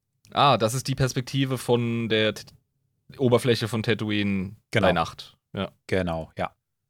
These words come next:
Speaker 2: Der Planet hat,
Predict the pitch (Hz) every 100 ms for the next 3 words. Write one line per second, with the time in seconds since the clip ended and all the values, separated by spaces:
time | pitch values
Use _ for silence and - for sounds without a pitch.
0 | _ - - _ _ _ _ - _ _
1 | _ _ _ _ _ - 104 101 101 -
2 | - 107 117 151 147 135 -